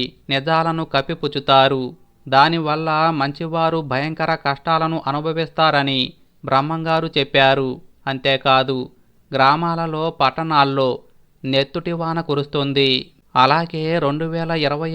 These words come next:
ఐదులో ఒక పెద్ద సభ జరుగుతూ ఉండగా, ఒక రెండు తలల పాము వచ్చి పది మందిని కాటువేసి చంపుతుందని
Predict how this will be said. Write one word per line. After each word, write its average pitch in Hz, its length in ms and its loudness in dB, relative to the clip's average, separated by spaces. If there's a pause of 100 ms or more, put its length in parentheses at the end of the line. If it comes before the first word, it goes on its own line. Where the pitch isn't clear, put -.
ఐదులో 151 300 -4 (220)
ఒక 151 120 -2 (120)
పెద్ద 139 220 0 (140)
సభ 147 280 0
జరుగుతూ 151 380 -2 (140)
ఉండగా, 135 360 2 (500)
ఒక 143 100 0 (120)
రెండు 160 200 -2 (100)
తలల 156 240 0 (160)
పాము 156 340 4
వచ్చి 156 300 -2 (240)
పది 147 260 0
మందిని 160 380 -4
కాటువేసి 165 640 0
చంపుతుందని 147 720 0